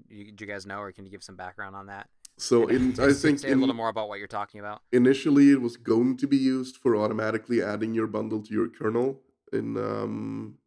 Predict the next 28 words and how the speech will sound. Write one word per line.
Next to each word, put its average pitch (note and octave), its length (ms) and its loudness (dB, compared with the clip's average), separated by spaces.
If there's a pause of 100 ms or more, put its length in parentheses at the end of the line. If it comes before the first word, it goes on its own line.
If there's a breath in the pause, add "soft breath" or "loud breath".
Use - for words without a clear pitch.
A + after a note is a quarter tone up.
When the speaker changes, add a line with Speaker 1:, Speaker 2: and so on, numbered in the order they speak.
(440 soft breath)
Speaker 2:
when A2 120 4
you G#2+ 120 2
install G#2+ 380 0
new G#2+ 200 -2
bundles. A2+ 580 -4 (880)
Um, G#2 520 -2 (360)
but G#2 400 2 (320)
I A2 100 4
don't A2 200 0
think A2+ 280 -2
that A2 200 2
ever A2 260 0
really G#2+ 300 -4
got G#2+ 260 -4
off. A2+ 320 -8 (380)
But A#2 640 0
basically, C#3 360 2
it's A#2+ 120 0
for B2+ 180 4
identifying A2+ 540 0
what - 200 -2
type G#2+ 300 -2
of - 160 -10
Composer - 420 -6
package - 600 -10
you're F#2 140 -2
dealing - 340 -6
with. - 100 -14